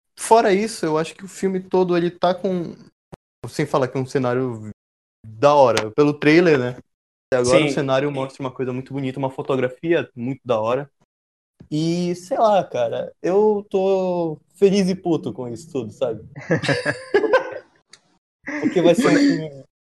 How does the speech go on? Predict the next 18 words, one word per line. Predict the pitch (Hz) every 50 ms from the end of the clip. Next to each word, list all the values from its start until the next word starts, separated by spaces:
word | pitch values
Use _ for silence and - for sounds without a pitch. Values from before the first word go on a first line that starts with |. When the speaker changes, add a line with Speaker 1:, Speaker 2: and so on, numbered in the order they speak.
| _ _ _ _ _ _ _ _ _ _ _ _ _ _
Speaker 1:
de | - 135 165
um | 160
herói | 151 147 151 151 147
que, | 147 - 151
eu, | 147 139 135 127 131
eu, | 135 135
que, | - - 139 131 131 127 123 117 110 110
como | - 139 135
eu | 135
disse, | 127 117 110 - - 123
desde | 117 135 147 147 143
o, | 139 131 120 113
dos | 113 117 -
quadrinhos | - - 143 131 123 123 131 127 120 110
eu | 120 123 127
acho | 131 127 -
muito | - 131 139 170 170 -
interessante | 175 - 139 131 127 - - 123 120 135 143 - -